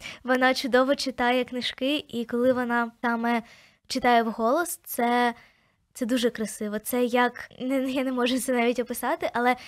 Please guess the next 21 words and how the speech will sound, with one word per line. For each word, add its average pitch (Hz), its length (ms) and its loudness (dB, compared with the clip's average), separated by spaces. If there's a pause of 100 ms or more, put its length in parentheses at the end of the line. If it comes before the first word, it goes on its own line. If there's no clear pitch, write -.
є 254 180 0
люди, 262 280 0
які 254 320 -4
вміють 240 380 -4
дуже 240 260 -2
класно 254 420 -2
передавати 226 680 -4 (300)
написане 254 580 -2
своїм 233 360 -4
голосом, 254 600 -4 (340)
які 233 840 -4
дуже 233 280 -4
вправно 240 460 0
це 233 180 -4
роблять. 269 480 -2
І 233 340 -4 (260)
якщо 240 260 0
вони 247 180 -2
озвучують 240 480 -4
книжки, 247 400 -6
то 233 360 -6